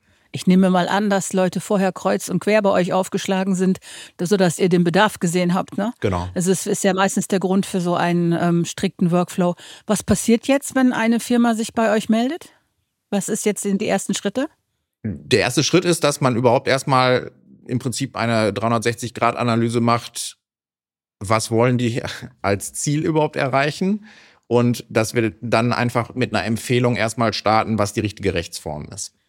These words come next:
Speaker 1: Mhm. Ja.
Speaker 2: Und von da aus geht im Prinzip der Prozess schon los. Also sobald wir anfangen mit der Analyse und, ähm, das Go kriegen, dass wir weiterarbeiten sollen,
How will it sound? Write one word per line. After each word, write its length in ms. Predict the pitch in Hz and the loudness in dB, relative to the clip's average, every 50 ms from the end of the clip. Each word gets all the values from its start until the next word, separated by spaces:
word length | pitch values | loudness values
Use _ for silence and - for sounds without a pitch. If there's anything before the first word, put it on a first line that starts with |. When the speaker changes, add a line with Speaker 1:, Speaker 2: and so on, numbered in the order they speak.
| _ _ _ _ - | _ _ _ _ -8
Speaker 1:
Mhm. 320 | 202 160 165 185 214 226 - _ _ _ _ _ _ | -4 -2 -2 -2 -2 -4 -6 _ _ _ _ _ _
Ja. 220 | 190 175 170 - - _ _ _ | -4 -4 -4 -4 -6 _ _ _
Speaker 2:
Und 480 | - 110 107 104 104 104 - - - _ - | 0 2 4 4 2 2 0 -2 -8 _ -14
von 260 | - - 110 107 107 | -4 0 2 2 4
da 220 | 104 107 110 117 | 4 4 4 4
aus 480 | 113 127 127 127 127 127 - - - _ _ _ _ _ | 4 4 4 4 4 2 -2 -8 -12 _ _ _ _ _
geht 240 | 110 98 113 110 110 | -4 0 0 0 0
im 120 | 117 113 | 0 -2
Prinzip 340 | 113 113 104 - 127 113 - | -2 -4 -4 -4 -4 -2 -2
der 100 | 117 113 | -2 -2
Prozess 400 | - - 117 101 - 123 113 107 | -2 -2 -6 -4 -4 -4 -4 -2
schon 200 | - 123 113 110 | -2 -2 0 0
los. 320 | 117 123 131 135 143 - | 2 4 4 2 2 2
Also 520 | - 110 110 107 107 110 107 107 80 78 92 | 2 0 0 2 2 2 2 0 0 -2 -4
sobald 420 | 90 107 101 98 101 110 113 113 | -6 -4 0 0 0 0 0 0
wir 120 | 127 104 90 | -2 -2 0
anfangen 340 | 113 120 - - 113 110 | -2 -2 -2 -2 0 0
mit 180 | 110 110 95 - | 0 0 0 0
der 220 | 107 104 98 90 | 0 0 0 0
Analyse 600 | 69 110 110 104 107 120 139 147 143 135 139 127 127 | 0 0 0 0 0 0 0 0 0 2 2 4 4
und, 480 | 110 104 110 107 110 110 - - - - - | 2 2 0 0 0 -2 -4 -8 -8 -6 -4
ähm, 420 | 104 101 101 101 101 98 85 87 - _ _ _ _ | -2 -2 0 0 -2 -2 -4 -8 -12 _ _ _ _
das 220 | - 104 101 104 107 | -2 -2 -2 0 0
Go 220 | 110 113 120 120 | 0 0 0 0
kriegen, 320 | - - 123 110 107 113 | -2 -4 -2 -2 0 0
dass 200 | 107 101 - - | 0 0 -2 -2
wir 360 | - 107 107 104 104 98 64 69 | -2 0 2 2 0 0 -2 -4
weiterarbeiten 680 | 95 98 98 113 - 139 107 98 110 113 107 92 76 104 | -2 -2 -2 -2 -2 -2 -4 -2 -2 -2 -2 -2 -4 -4
sollen, 440 | 104 107 104 110 110 110 113 120 | -2 0 2 2 2 2 0 -2